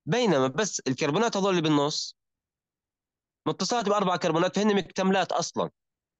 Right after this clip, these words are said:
فإحنا ما بنهتم فيهن، يعني ما هن مش راح ياخذن هيدروجينات. راح ياخذ هيدروجينات بس الكربونات اللي على الأطراف هذول، كل واحدة راح تاخذ ثلاث هيدروجينات. فالهيدروجينات المتصلة بكربونة هيد-، بكربونة ب-، أولية، راح يكون الهيدروجينات كلهن أولية.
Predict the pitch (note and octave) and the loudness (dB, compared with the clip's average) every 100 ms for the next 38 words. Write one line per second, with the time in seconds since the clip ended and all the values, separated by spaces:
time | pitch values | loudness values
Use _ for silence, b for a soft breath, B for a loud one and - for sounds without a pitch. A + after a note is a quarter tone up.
0 | _ - D#3+ G3+ G#3+ G3 D#3+ E3 C#3+ B2+ | _ -6 -2 2 2 2 0 -2 0 0
1 | G#2+ A#2+ F3+ G3 E3+ E3+ D#3+ F#3+ F#3+ D#3 | 2 2 2 2 2 2 2 0 0 0
2 | D3+ C#3 B2+ A#2 G#2 G2 E2+ _ _ _ | 0 -2 0 0 0 -2 -2 _ _ _
3 | b b - A#2 C3+ G#3+ G#3 F#3 F#3+ D#3 | b b -4 0 0 0 0 0 0 0
4 | C#3 C3+ E3+ - G#3 F3+ D#3+ E3+ D#3 F3+ | 0 0 -2 -4 -4 -4 -2 -2 0 0
5 | F#3 D#3 C#3+ D#3+ D3+ G2 - A2+ G2+ - | 0 0 0 -2 -2 -2 -2 0 0 -2
6 | _ - G3+ D#3+ D3+ C#3+ E3 C#3+ E3 D#3+ | _ -4 0 0 0 -2 -4 -4 -2 -2
7 | C#3 A#2+ G#2+ G2+ E2+ - _ _ _ _ | -2 -2 -2 -2 -2 -6 _ _ _ _
8 | _ _ A#2+ C3 C#3 C#3 D3 G#3 A3+ F#3+ | _ _ -4 -2 0 0 0 0 0 0
9 | D3 C#3 G3+ F3 D3 C3+ C#3 D3+ G#3 F3+ | -2 -2 -6 -6 -8 -4 -2 2 2 2
10 | F3 D#3+ D3 C3 A#2+ - B2+ C3 D3+ F#3 | 2 0 0 0 0 -4 -4 -4 -2 0
11 | D3+ A#2+ A2 - B2+ B2+ D3 A#2+ A#2 C#3 | 0 -2 -4 -2 0 2 2 2 0 -4
12 | _ _ _ - A#2+ B2 G#3 F3+ C#3 B2+ | _ _ _ -4 -2 0 0 2 0 -2
13 | B2 D3 F#3+ - G#3 F3+ C#3+ C3 A#2 G2 | -2 0 0 0 0 0 0 0 2 0
14 | E2+ | -4